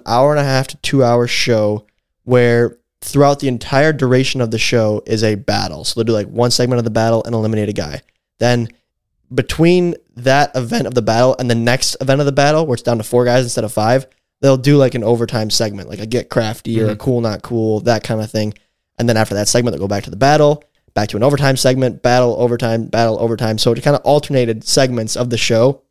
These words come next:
Speaker 1: with little pauses in between. And in between each little segment, probably had, like, a two to three minute break when they
Speaker 2: Mm-hmm.
Speaker 1: changed the sets of the stage,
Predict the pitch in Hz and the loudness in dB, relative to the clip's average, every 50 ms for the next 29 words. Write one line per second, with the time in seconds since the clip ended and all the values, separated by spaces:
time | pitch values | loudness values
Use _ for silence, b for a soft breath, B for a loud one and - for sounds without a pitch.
0 | _ _ _ _ _ _ _ _ - - - - 139 131 123 127 131 135 127 - | _ _ _ _ _ _ _ _ -18 -16 -6 -2 -2 0 2 2 2 2 2 2
1 | - 117 127 127 120 120 131 127 117 - - 123 120 123 131 139 135 _ _ _ | 0 0 0 0 0 0 0 0 0 -2 -2 -2 0 0 0 -2 -4 _ _ _
2 | _ _ _ _ _ - 120 110 139 143 131 - - 135 131 123 123 120 - - | _ _ _ _ _ -6 -2 -2 -2 -2 -2 -2 -2 -2 0 0 0 -2 0 0
3 | 131 120 123 120 113 - 117 120 120 117 - 127 110 110 113 107 110 - 113 107 | 0 0 0 0 0 0 0 -2 -2 -2 -2 -2 -2 -2 -2 -4 -4 -6 -6 -8
4 | - - 127 120 - 123 120 113 107 - - 110 113 110 - 110 107 107 110 110 | -8 -8 -8 -8 -6 -6 -6 -6 -6 -8 -6 -4 -4 -4 -4 -6 -6 -4 -2 -2
5 | 117 113 110 104 110 - - 113 107 - 113 107 - - 107 107 110 110 107 - | -2 -2 -2 -4 -4 -2 -2 -2 -4 -6 -6 -6 -4 -2 -2 -2 -2 -2 -4 -6